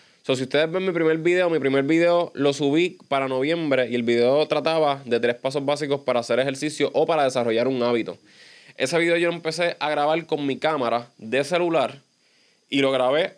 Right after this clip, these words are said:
así, como un morón, en vez de grabarlo así. Que no sabía que si lo grababas así, pues en YouTube no podías hacer nada. Después aprendí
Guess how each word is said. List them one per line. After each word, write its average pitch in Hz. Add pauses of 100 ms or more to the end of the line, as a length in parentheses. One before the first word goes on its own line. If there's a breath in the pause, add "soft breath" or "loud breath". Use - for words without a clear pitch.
así, 117 (240)
como 123
un 123
morón, 110 (300)
en 120
vez 117
de 131
grabarlo 131
así. 82 (280)
Que 117
no 113
sabía 143
que 123
si 120
lo 113
grababas 113
así, 139
pues 123
en 113
YouTube 131
no 123
podías 120
hacer 127
nada. 143 (400 soft breath)
Después 120
aprendí 139